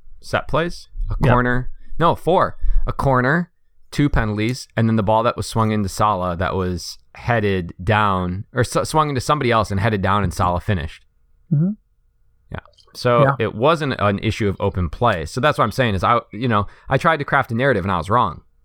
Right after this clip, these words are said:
Speaker 1: I just got
Speaker 2: Yeah.
Speaker 1: lucky. You know what I'm saying?
Speaker 2: Yeah.
Speaker 1: That's
Speaker 2: Yeah,
Speaker 1: the
Speaker 2: fair.
Speaker 1: point I'm trying to make. Um, so, uh, Jamie, s-, should players who score pens get one point? That's dumb. Salty much? Jamie wanted Mane to be the goal scorer.
Speaker 2: Yeah.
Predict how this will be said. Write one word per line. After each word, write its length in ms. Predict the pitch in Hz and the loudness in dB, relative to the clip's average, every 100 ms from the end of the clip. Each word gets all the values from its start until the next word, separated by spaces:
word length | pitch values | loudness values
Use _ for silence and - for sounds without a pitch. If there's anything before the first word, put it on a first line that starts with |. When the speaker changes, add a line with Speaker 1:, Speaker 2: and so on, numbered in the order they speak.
| _ _ - | _ _ -2
Speaker 1:
I 60 | |
just 160 | 107 104 | -2 2
got 120 | 104 | 2
Speaker 2:
Yeah. 60 | 95 | 2
Speaker 1:
lucky. 400 | 98 - 113 - _ - | 0 -4 -8 -16 _ -4
You 140 | 117 | 0
know 60 | 113 | 2
what 40 | |
I'm 60 | 101 | 2
saying? 300 | 113 131 135 _ _ _ | 0 0 -2 _ _ _
Speaker 2:
Yeah. 160 | 214 214 - _ - | 4 4 2 _ 0
Speaker 1:
That's 240 | 113 123 | 2 2
Speaker 2:
Yeah, 40 | |
Speaker 1:
the 120 | 101 117 | 2 2
Speaker 2:
fair. 60 | |
Speaker 1:
point 160 | 85 71 | 0 -4
I'm 80 | 69 | -8
trying 220 | - 67 | -8 -8
to 60 | |
make. 260 | 71 71 - _ _ - | -10 -12 -16 _ _ 0
Um, 300 | 110 107 104 - - _ _ _ _ - - - - | 2 2 -2 -12 -20 _ _ _ _ -20 -18 -18 -16
so, 600 | - 196 190 185 180 - | -4 2 4 4 2 -2
uh, 280 | 135 151 147 | 0 4 4
Jamie, 420 | 120 156 170 175 | 2 2 2 2
s-, 160 | 143 - - | 0 -4 -10
should 280 | 120 147 113 | -4 -4 -2
players 340 | 143 151 156 | 2 2 2
who 60 | 135 | -2
score 200 | - 135 | -2 0
pens 280 | - 120 101 | 2 0 0
get 160 | 101 | -2
one 240 | 87 104 110 | -2 -2 0
point? 300 | 135 127 107 | 2 2 2
That's 220 | 110 - 92 | 0 -2 -4
dumb. 360 | 78 85 92 - _ - - - _ _ _ _ _ - | -4 -4 -6 -12 _ -20 -20 -20 _ _ _ _ _ -4
Salty 360 | 98 104 120 | -2 0 0
much? 320 | 113 117 - | 0 -2 -2
Jamie 280 | 135 131 127 | 0 2 2
wanted 320 | 107 101 92 | 2 0 -2
Mane 440 | 82 82 78 73 76 - - | -4 -4 -4 -8 -12 -16 -10
to 80 | 90 | -6
be 260 | 87 80 - - | -4 -4 -8 -16
the 260 | - 92 87 - - | -6 -6 -6 -10 -8
goal 180 | 76 67 | -8 -8
scorer. 400 | - - - - _ _ - - | -8 -8 -8 -12 _ _ -12 -6
Speaker 2:
Yeah. 220 | - | -4